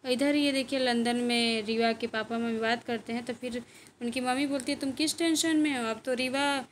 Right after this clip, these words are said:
का इंटरव्यू हो चुका है और उसमें इंट-, इंटर-, एंट्रेंस भी पार चु-, पास कर चुकी है, एडमिशन मिल चुका है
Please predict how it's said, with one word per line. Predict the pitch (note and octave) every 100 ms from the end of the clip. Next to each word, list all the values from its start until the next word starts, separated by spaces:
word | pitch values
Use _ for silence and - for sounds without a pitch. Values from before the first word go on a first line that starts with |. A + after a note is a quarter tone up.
| - _ -
का | A#3+ A#3
इंटरव्यू | A3+ A3 G#3+ A#3 A3+ C4+ C4
हो | C#4
चुका | C4+ C#4+ C#4+
है | C4 C4+ C4+ C#4+
और | A#3+ A3 A3 A3
उसमें | A3+ A#3 A3+ A3+
इंट-, | A3 A3+ A#3+
इंटर-, | A#3+ A3+ A3 A#3 A3+ G#3+ _ _ _ _ - - -
एंट्रेंस | A#3 A3+ B3 C#4 C4+
भी | C#4
पार | B3 B3
चु-, | A#3+ B3 A3+ -
पास | B3 B3+ -
कर | C4
चुकी | A#3+ B3 A#3 A3+
है, | A3+
एडमिशन | A#3 A3+ G#3 A3+ - C4
मिल | B3 A#3
चुका | A3 A3+ A3
है | G#3+ G#3+